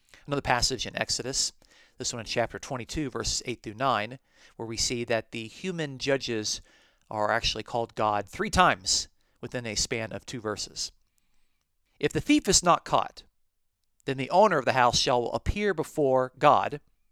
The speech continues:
namely the human judges, "to determine whether he laid his hands on his neighbor's property." Verse nine, "For every breach of trust, whether it is for ox, for donkey, for sheep, for clothing,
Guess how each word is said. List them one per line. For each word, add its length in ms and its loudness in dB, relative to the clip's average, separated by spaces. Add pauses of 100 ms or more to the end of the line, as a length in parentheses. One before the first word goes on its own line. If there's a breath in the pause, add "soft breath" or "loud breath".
(440)
namely 420 -10
the 240 -6 (260)
human 280 -12
judges, 540 -6 (320 loud breath)
"to 100 -6
determine 580 2 (400 soft breath)
whether 440 4 (160)
he 140 -2
laid 220 6
his 140 2
hands 640 -2 (120)
on 180 -2
his 160 -6
neighbor's 260 -6
property." 460 4 (340)
Verse 220 -8
nine, 300 -4 (360 soft breath)
"For 100 0
every 120 0
breach 320 -2
of 80 -8
trust, 500 2 (280)
whether 240 -2
it 100 0
is 180 0
for 220 -2
ox, 480 4 (320)
for 140 -12
donkey, 480 -2 (240)
for 100 -16
sheep, 400 -2
for 140 -14
clothing, 480 0